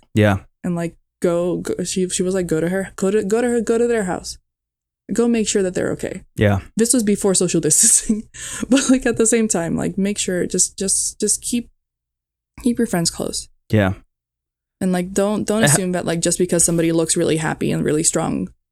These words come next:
Speaker 2: on the outside that they're not, like, struggling.
Speaker 1: Yeah. Um,
Speaker 2: Yeah.
Speaker 1: help them realize for themselves that they need help.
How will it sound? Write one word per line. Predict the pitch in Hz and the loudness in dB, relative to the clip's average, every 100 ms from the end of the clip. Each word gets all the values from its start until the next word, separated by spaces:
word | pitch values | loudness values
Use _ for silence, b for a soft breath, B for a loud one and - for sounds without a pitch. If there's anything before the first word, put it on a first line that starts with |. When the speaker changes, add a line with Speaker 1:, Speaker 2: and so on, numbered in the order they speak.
| _ _ _ _ | _ _ _ _
Speaker 2:
on | 175 | -2
the | 170 156 | 0 0
outside | 156 - 85 - | -2 -4 -4 -4
that | 156 | -2
they're | 160 | -2
not, | 160 - - | -2 -4 -6
like, | - - _ _ _ _ _ _ _ _ _ | -6 -8 _ _ _ _ _ _ _ _ _
struggling. | - - - - - 185 - | -2 0 -2 -2 -6 -6 0
Speaker 1:
Yeah. | 104 87 - - _ _ _ _ _ - | 0 0 -4 -12 _ _ _ _ _ -8
Um, | - 107 104 107 104 | -2 0 2 0 -4
Speaker 2:
Yeah. | - - 196 _ _ _ _ _ _ | -8 -10 -12 _ _ _ _ _ _
Speaker 1:
help | 123 147 | 2 2
them | - 131 120 | 2 2 2
realize | 104 113 104 98 | 4 4 4 2
for | - | 2
themselves | 98 95 - 90 98 | 0 2 2 0 0
that | 92 | -2
they | 85 | -2
need | 73 73 | -2 -2
help. | 78 - | -4 -6